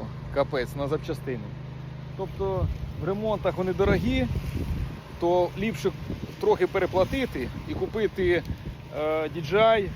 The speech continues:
аніж використовувати А Джі Ар. Ну, це зна-, наш власний досвід. Е, можливо, у вас інша ситуація. Можливо, ви там і зрозумієте, А двадцять два це не значить, що він двадцять два літра тягає. Він там, е, набагато менше тягає, десь шістнадцять-вісімнадцять літрів.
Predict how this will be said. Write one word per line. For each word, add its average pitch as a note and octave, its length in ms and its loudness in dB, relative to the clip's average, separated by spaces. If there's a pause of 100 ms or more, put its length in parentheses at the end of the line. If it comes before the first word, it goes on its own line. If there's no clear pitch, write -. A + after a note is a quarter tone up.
(160)
аніж F3 360 0
використовувати E3+ 640 0
А D#3+ 80 4
Джі D3 180 -2
Ар. A2+ 200 2 (200)
Ну, F#3+ 120 -4
це G3+ 160 2
зна-, F3 440 0
наш F#3 220 0
власний F3+ 340 0
досвід. E3 420 0 (100)
Е, B2+ 140 -2 (340)
можливо, F#3 300 6
у - 20 6
вас F#3+ 220 6
інша D#3+ 220 -4
ситуація. A#2 680 -2 (520)
Можливо, D#3+ 340 0
ви D#3+ 120 0
там D3 160 0 (640)
і F#3+ 100 -2
зрозумієте, G3 500 -2
А F#3+ 140 4
двадцять F#3+ 340 2
два G3 180 4
це F#3+ 100 -6
не F#3 80 0
значить, F#3+ 180 2
що F3+ 80 -2
він D#3 80 -4
двадцять D#3 260 2
два D3+ 160 4
літра C#3+ 260 -2
тягає. A#2+ 420 -2
Він D#3+ 140 -4
там, D#3 280 -2
е, D3+ 360 -2
набагато E3 460 2
менше D3+ 320 -4
тягає, A#2+ 380 -2
десь - 320 -10
шістнадцять-вісімнадцять C#3 1080 -4
літрів. B2 320 -6